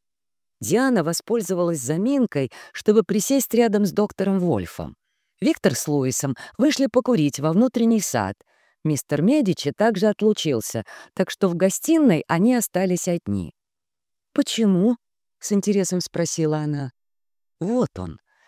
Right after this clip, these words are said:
шанс поговорить с человеком, который многое знает о природе магии. Если бы мудрый наставник нашёлся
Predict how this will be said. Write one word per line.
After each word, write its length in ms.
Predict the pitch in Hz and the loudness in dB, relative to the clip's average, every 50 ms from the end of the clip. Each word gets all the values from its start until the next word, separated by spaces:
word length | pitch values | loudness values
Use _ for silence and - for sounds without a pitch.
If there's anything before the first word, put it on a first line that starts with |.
| _ _ | _ _
шанс 440 | - - - 190 233 226 185 - - | -10 -6 -2 -2 0 0 -2 -2 -4
поговорить 540 | - 151 143 147 143 151 160 214 226 - | -4 -2 -2 0 0 0 0 -2 -2 -4
с 80 | - - | -6 -10
человеком, 800 | - - 165 151 139 131 139 165 262 277 247 - - 143 123 113 - - - - | -6 -4 -2 0 0 0 0 2 2 0 0 0 -2 -4 -4 -4 -6 -12 -18 -8
который 380 | - - 170 - 220 220 214 214 | -6 -4 0 2 2 4 4 4
многое 500 | 208 196 196 226 254 269 240 208 220 220 | 4 4 6 6 4 4 4 4 4 4
знает 540 | 202 180 160 196 214 247 254 233 226 - - - | 2 0 -2 0 0 2 2 0 0 -2 -4 -6
о 100 | - 220 | -6 -6
природе 640 | - - 208 214 220 196 220 240 240 202 165 208 220 | -4 -2 0 0 2 4 4 4 4 2 2 2 2
магии. 920 | 214 208 202 214 226 233 233 226 190 147 107 110 117 104 95 90 78 65 - _ _ _ _ _ _ _ _ _ _ _ - | 4 4 4 4 2 2 2 0 0 -2 -4 -6 -6 -6 -6 -8 -10 -14 -18 _ _ _ _ _ _ _ _ _ _ _ -6
Если 420 | 120 131 185 214 196 - 170 160 | -2 0 0 0 0 -2 -4 -4
бы 140 | 147 156 143 | -2 -2 -2
мудрый 380 | 156 175 214 202 170 156 151 | 0 0 0 0 0 -2 -2
наставник 720 | 139 135 131 131 - - - 190 202 170 175 151 139 - | -2 -4 -4 -6 -6 -6 -4 -4 -2 -2 -4 -4 -6 -6
нашёлся 580 | 131 131 127 - - - 196 190 165 - - | -6 -6 -6 -6 -4 -4 -2 -2 -4 -4 -6